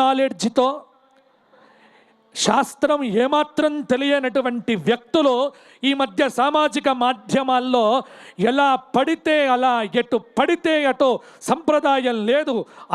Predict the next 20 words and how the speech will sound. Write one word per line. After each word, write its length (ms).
ఆచారం 520
లేదు, 260
ధర్మం 380
లేదు, 260
అన్నింటికి. 600
అందుకే 340
హిందూ 300
ధర్మాన్ని 560
పాడు 240
చేసేది 480
ఎవరా 280
అని 160
ఆలోచిస్తే 600
దానిలో 440
తొంభై 420
శాతం 340
హిందువులే 460
పాడు 160
చేస్తున్నారండి. 760
ఈ 40